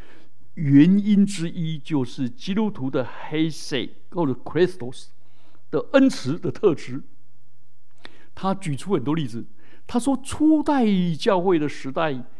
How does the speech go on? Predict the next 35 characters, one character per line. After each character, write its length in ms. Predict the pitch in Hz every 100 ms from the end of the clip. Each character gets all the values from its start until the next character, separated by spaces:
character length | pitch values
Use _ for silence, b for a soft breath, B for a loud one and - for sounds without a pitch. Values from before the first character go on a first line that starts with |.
| b b b b
发 400 | - - 294 302
生 220 | 285 294
了 60 | 254
好 680 | - - 202 226 269 302 294
几 180 | -
次 200 | 175 -
的 100 | 185
大 300 | 165 - 220
瘟 320 | 143 208 175 180
疫， 340 | 202 175 123 -
非 340 | - 233 240
常 220 | 233 139
的 80 | 156
严 300 | 127 117 110
重， 240 | 127 135 101 - b b b b
许 260 | - - 190
多 160 | 226
基 160 | 226 233
督 80 | 220
徒 220 | 165 180
冒 420 | 185 220 254 214
着 460 | 196 - 165 - - - - -
被 480 | - 262 220 185 156 - -
感 320 | - 139 143 196
染 220 | 143 113
的 80 | 127
危 280 | 120 123
险， 300 | 170 156 113 - - b b b
发 460 | - - 226 226 233
自 300 | 233 233 233
内 320 | 170 226 202
心 200 | 139 190
的 140 | 180 -
恩 180 | 196 185
慈 380 | - - 127